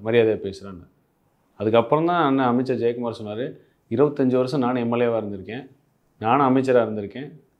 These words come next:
சபாநாயகராகவும் இருந்திருக்கேன், இப்படி தான் நீங்க treat பண்ணுவீங்களான்னு?" கேட்டாரு.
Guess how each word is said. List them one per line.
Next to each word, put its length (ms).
சபாநாயகராகவும் 680
இருந்திருக்கேன், 460
இப்படி 220
தான் 120
நீங்க 180
treat 260
பண்ணுவீங்களான்னு?" 420
கேட்டாரு. 380